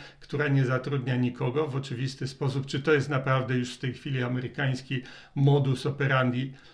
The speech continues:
biznesu tego wielkiego kraju? Bo mi się, szczerze mówiąc, takie biznesy kojarzyły, no, z zupełnie innymi, z zupełnie innymi sprawami. T V N, powiem krótko, ja bym koncesji nie dał.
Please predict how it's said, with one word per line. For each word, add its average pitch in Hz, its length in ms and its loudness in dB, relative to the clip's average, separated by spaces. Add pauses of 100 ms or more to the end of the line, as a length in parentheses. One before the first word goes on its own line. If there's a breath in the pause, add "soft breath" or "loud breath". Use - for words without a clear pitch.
(160)
biznesu 131 840 2 (220 loud breath)
tego 135 280 0
wielkiego 131 500 -2
kraju? 131 380 0
Bo 135 140 0
mi 160 200 4
się, 170 160 2
szczerze 156 340 0
mówiąc, 147 360 0
takie 156 220 -2
biznesy 139 720 0 (260 loud breath)
kojarzyły, 135 580 2
no, 127 160 0
z 101 80 -10
zupełnie 120 560 -2
innymi, 113 440 -6 (440 loud breath)
z 110 100 -8
zupełnie 117 480 -4
innymi 107 320 -6
sprawami. 98 580 -12 (1200 loud breath)
T 262 140 2
V - 120 0
N, 214 420 6 (960 loud breath)
powiem 170 380 4
krótko, 110 640 -8
ja 190 280 4
bym 262 240 0
koncesji 156 540 -2
nie 80 180 -8
dał. - 260 -16